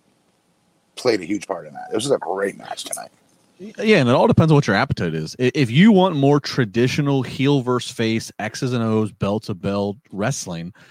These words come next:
Speaker 2: I think N X T is gonna wi-, win you out more times than not. If, if you like a more modern style, if you like a little bit more, I don't like to say crash booking, but, I mean, A E W is more faster paced. It, it's all a matter of what it is you,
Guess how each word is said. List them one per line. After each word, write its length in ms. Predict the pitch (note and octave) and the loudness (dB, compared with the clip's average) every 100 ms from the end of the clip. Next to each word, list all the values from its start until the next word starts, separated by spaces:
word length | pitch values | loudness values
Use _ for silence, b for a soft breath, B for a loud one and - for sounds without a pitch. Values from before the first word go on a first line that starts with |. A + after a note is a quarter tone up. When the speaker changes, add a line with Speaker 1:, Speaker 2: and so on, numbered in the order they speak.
| b b b | b b b
Speaker 2:
I 80 | G#3 | 2
think 140 | C4 | 4
N 100 | D#3+ | 2
X 120 | D#3 | 2
T 120 | - G3+ | 2 2
is 80 | F3+ | 4
gonna 140 | A#2+ | 2
wi-, 240 | F#2+ B2 E3+ | 2 0 2
win 200 | C3 F3+ | 2 2
you 100 | C#3+ | 0
out 160 | G3+ | -2
more 260 | G#2+ A#2+ A#2+ | -2 -2 -2
times 460 | - A#2+ A2 G#2 F#2+ | -2 -4 -4 -6 -8
than 180 | F#2+ | -6
not. 280 | B2 F#3 F2+ | -2 -2 -2
If, 260 | E2 D#3 D3 C#3 | -4 -8 -8 -2
if 180 | F3+ C3+ | 0 4
you 200 | D#3 D3 | 6 8
like 240 | C#3+ D3 | 6 4
a 60 | C3+ | 4
more 220 | C3 C3+ | 4 4
modern 500 | B2+ A#2+ B2 B2 A#2 | 2 2 2 0 -2
style, 480 | - - G2+ A2+ C3 | -6 -6 -4 -2 -4
if 280 | G2 B2 B2+ | -4 -6 -4
you 100 | C3 | -2
like 160 | B2+ | 0
a 60 | B2+ | 0
little 160 | B2+ B2 | -2 -2
bit 40 | |
more, 340 | A#2+ A#2+ A#2+ A2+ b b b b | -2 -2 -2 -4 b b b b
I 60 | D#3 | 2
don't 80 | |
like 120 | F3+ D#3 | 4 2
to 60 | |
say 120 | - | 0
crash 380 | B2 - C3+ B2+ | 0 2 0 2
booking, 340 | - G3+ C3+ C3 | 2 2 4 2
but, 120 | C#3 | 2
I 60 | |
mean, 120 | C3 C#3 | 2 0
A 80 | |
E 140 | F3 E3+ | 0 0
W 240 | E3 D3+ | 2 2
is 100 | A#2+ | 2
more 200 | B2 C3+ | 2 2
faster 380 | A#2+ C3 B2 - | 2 0 -2 -4
paced. 300 | - B2 G#2 | -2 -2 -2
It, 120 | B2+ | -4
it's 180 | D3+ C#3+ | -4 -2
all 200 | E3 G#3+ | 0 0
a 40 | E3+ | 0
matter 240 | C#3 D3 | 2 2
of 80 | B2+ | 2
what 200 | A#2 C3+ | 0 0
it 80 | B2+ | 2
is 240 | B2+ A2 | 0 -2
you, 80 | G#2+ | -8